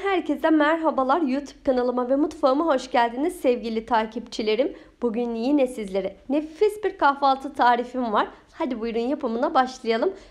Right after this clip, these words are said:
Öncelikle üç tane patates kullanıyoruz orta boy.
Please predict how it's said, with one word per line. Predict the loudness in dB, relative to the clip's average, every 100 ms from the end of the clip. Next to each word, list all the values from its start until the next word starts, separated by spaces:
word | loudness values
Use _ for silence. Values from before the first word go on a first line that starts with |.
| -6
Öncelikle | 2 2 2 -4 -6 -6
üç | -6 -4
tane | -4 -2 -4
patates | -4 -6 -6 -8
kullanıyoruz | -2 0 2 2 2 0 0
orta | 0 0 -2
boy. | 0 0